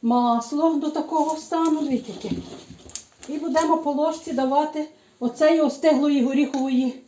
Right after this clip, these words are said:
що ми горіхи, що ми запарили, молоко.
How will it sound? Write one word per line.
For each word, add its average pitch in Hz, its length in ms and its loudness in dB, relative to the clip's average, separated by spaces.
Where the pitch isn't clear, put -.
що 277 140 -6
ми 262 120 0
горіхи, 277 380 4
що 254 100 -2
ми 254 160 2
запарили, 294 640 2
молоко. 220 480 -2